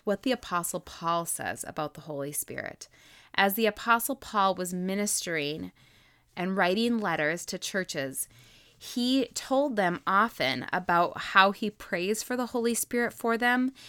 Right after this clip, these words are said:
He taught them about the Holy Spirit and the Holy Spirit's role in their lives. And it is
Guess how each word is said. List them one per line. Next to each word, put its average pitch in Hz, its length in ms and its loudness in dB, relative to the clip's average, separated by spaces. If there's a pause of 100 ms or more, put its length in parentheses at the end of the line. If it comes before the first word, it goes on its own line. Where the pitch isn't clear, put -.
(140)
He - 220 -6
taught 214 380 2
them 208 140 2
about 170 440 2
the 220 60 0
Holy 220 320 2
Spirit 226 380 2
and 190 80 -4
the 180 60 -4
Holy 190 240 -2
Spirit's 175 440 -4
role 175 340 -2
in 175 140 -2
their 160 160 -6
lives. 151 640 -2 (420)
And 185 180 0
it 180 140 2
is 175 460 2